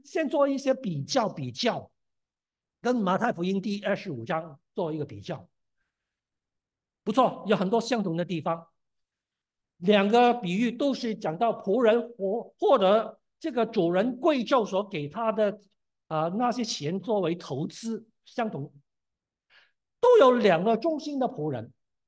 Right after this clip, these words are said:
一个不忠心的仆人。还有这个忠心的仆人呢，得到主，他的主人的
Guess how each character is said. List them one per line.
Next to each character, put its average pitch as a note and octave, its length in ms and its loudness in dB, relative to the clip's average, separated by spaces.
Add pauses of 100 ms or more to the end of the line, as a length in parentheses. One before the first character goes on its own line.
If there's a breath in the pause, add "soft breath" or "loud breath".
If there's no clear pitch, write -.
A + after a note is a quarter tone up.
一 D#4 160 2
个 C4+ 160 4
不 A3 240 -4
忠 C#4 240 2
心 B3+ 200 -2
的 G3+ 120 0
仆 A#2+ 240 -12
人。 G2 160 -16 (1300)
还 C4+ 260 0
有 A3+ 420 2
这 G#4+ 140 -2
个 C#4 80 -4
忠 A4+ 260 0
心 A4 160 -4
的 F4+ 60 -4
仆 G#3+ 200 -2
人 G#3 140 -4
呢， A#3 140 -4 (240)
得 G#3+ 180 4
到 D4 300 4
主， D#3+ 400 -4 (760)
他 C#4+ 160 2
的 C#4+ 80 2
主 D#3 280 0
人 G3 180 0
的 G#3+ 380 2